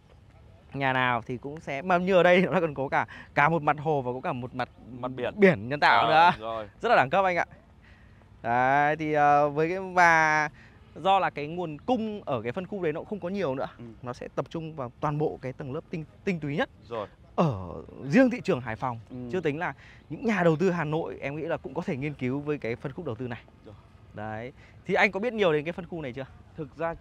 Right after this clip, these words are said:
Speaker 2: hôm trước thì anh
Speaker 1: À.
Speaker 2: đã có xuống đây với cả Hoàng Đức rồi.
Speaker 1: Và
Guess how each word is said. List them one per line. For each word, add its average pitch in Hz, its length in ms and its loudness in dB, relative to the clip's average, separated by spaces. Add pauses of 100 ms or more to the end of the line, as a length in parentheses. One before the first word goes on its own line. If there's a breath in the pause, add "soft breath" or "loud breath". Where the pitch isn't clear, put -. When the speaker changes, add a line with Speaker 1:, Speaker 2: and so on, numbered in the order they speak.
(160)
Speaker 2:
hôm 170 280 -12
trước 269 240 -14 (280)
thì 131 140 -14
anh 113 140 -8
Speaker 1:
À. 120 120 -6
Speaker 2:
đã 117 120 -10
có 131 160 -12
xuống 131 460 -14
đây 156 220 -12
với 131 180 -14
cả 123 220 -12
Hoàng 110 140 -14
Đức 143 140 -16
rồi. 110 200 -6 (220)
Speaker 1:
Và 131 300 6